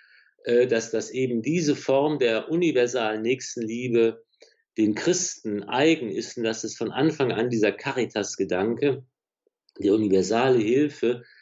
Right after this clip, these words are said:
von, der zur Kirche gehört und zum Christentum gehört, das wird auch hier deutlich bei Petrus und Johannes. Sie machen die Augen auf, sie sehen hin und sie sagen,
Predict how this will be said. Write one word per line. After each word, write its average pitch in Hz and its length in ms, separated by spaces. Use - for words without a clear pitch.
von, 113 460
der 104 120
zur 113 200
Kirche 160 480
gehört 82 400
und 101 60
zum 107 200
Christentum 113 540
gehört, 117 400
das 127 200
wird 123 140
auch 104 160
hier 135 220
deutlich 120 760
bei 104 120
Petrus 131 500
und 110 140
Johannes. 120 640
Sie 104 160
machen 117 320
die 107 140
Augen 117 360
auf, 110 440
sie 101 200
sehen 120 380
hin 113 240
und 92 160
sie 98 120
sagen, 101 540